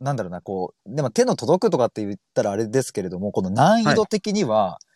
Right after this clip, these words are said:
Speaker 2: い。
Speaker 1: どれくらいのこう、
Speaker 2: はい、はい。
Speaker 1: 肌感でいらっしゃるんですか？
Speaker 2: いやー、これ全くわかんないです。これ初めてやるので。
Speaker 1: あー、結構未知数な。
Speaker 2: 全く未知数で、
Speaker 1: はい。
Speaker 2: うん、そういう感じですね。まあ、まあ、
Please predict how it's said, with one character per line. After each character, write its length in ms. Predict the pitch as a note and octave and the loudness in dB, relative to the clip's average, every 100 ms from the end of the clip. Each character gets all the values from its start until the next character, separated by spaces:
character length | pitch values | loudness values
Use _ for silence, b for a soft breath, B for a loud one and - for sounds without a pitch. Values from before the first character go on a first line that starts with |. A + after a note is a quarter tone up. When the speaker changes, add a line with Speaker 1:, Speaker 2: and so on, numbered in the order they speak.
| b b | b b
Speaker 2:
い。 40 | |
Speaker 1:
ど 100 | G#2 | -6
れ 180 | B2+ D3 | 2 4
く 80 | D3+ | 4
ら 140 | D3 | 4
い 80 | C#3+ | 2
の 100 | C3 | 0
こ 100 | C#3 | -4
う、 20 | |
Speaker 2:
は 20 | C3 | -6
い、 20 | |
は 100 | - | -8
い。 20 | - | -2
Speaker 1:
肌 160 | C3+ | -2
感 180 | C3 B2 | 0 -2
で 140 | A#2 A#2 | -2 -4
い 40 | |
ら 60 | A2+ | -6
っ 40 | |
し 120 | - | -6
ゃ 40 | A#2 | -8
る 80 | D#2+ | -8
ん 120 | C#2+ | -14
で 80 | F#2 | -18
す 80 | |
か？ 100 | - G#2 | -12 -6
Speaker 2:
い 100 | A2+ | -4
や 80 | G#2+ | -2
ー、 500 | A#2+ B2 B2+ B2+ B2 | -2 0 0 0 -2
こ 80 | C3+ | -4
れ 80 | A#2+ | -6
全 340 | B2 - D4 | -6 -8 -4
く 60 | A#3 | -2
わ 80 | |
か 80 | A#3 | 0
ん 20 | |
な 40 | G3+ | -2
い 20 | |
で 40 | |
す。 40 | A#2 | -4
こ 80 | A#2 | -6
れ 40 | |
初 180 | D3 F3+ | -6 -6
め 80 | G3 | -6
て 100 | C3 | -4
や 80 | A#2 | -4
る 80 | |
の 120 | A#2+ F#2+ | -6 -10
で。 340 | G2+ F#2+ F2 _ - | -10 -10 -12 _ 2
Speaker 1:
あ 300 | C#3 D3+ D3 | 4 4 2
ー、 40 | |
結 160 | C3+ G#3+ | -4 -8
構 80 | A#2 | -10
未 120 | B2+ | -10
知 160 | G3+ | -10
数 220 | F#3 B2+ F#2 | -8 -8 -10
な。 180 | D#2+ - _ _ _ - | -14 -20 _ _ _ -6
Speaker 2:
全 160 | C3 D#3+ G#3+ | -2 -2 0
く 100 | G3 | -2
未 140 | G3 F#3+ | -4 -8
知 160 | G3+ | -12
数 220 | - C#3+ A#2 | -10 -8 -4
で、 340 | C3 A#2 F#2+ - | -4 -4 -6 -8
Speaker 1:
は 140 | A#2 | -10
い。 100 | E2+ _ _ _ _ - - | -10 _ _ _ _ -20 -12
Speaker 2:
う 80 | |
ん、 260 | C#3 B2 F#2 - | -6 -6 -8 -12
そ 220 | - C#3+ | -8 -4
う 60 | C#3+ | -2
い 100 | C#3 | -2
う 140 | C3+ | -4
感 640 | - C3 B2+ B2+ B2 A#2 B2 - _ _ C3 | -4 -4 -2 -2 -4 -6 -12 -20 _ _ -8
じ 240 | A#2+ B2 | -4 0
で 100 | B2 | 0
す 140 | A2 | 0
ね。 180 | F#2+ F#2+ | -6 -6
ま 280 | F#2 G2+ B2 | -6 -4 -2
あ、 40 | A2+ - B B B B | -2 -4 B B B B
ま 240 | - C3+ | 2 4
あ、 80 | A2 | 4